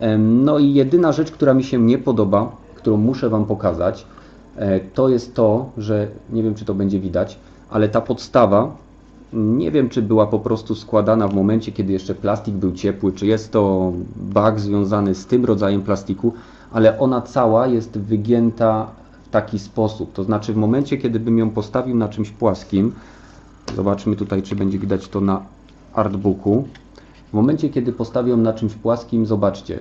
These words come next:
z-, widać, że ona jest zakrzywiona po bokach. Nie jest to nie wiadomo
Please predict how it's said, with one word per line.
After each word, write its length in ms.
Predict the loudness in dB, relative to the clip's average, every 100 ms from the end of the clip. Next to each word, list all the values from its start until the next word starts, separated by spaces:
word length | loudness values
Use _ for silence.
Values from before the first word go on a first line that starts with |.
| -10
z-, 240 | -8 -8 -8 -18 -16
widać, 400 | -12 -6 2 2
że 280 | 2 0 0
ona 200 | 0 0
jest 180 | 0 -2
zakrzywiona 680 | -4 -4 -4 -2 0 0 0
po 120 | -2
bokach. 400 | -4 -4 -6 -14 -20 -20 -20 0
Nie 120 | 4
jest 200 | 4 4
to 100 | 2
nie 120 | 2
wiadomo 540 | 2 2 2 4 2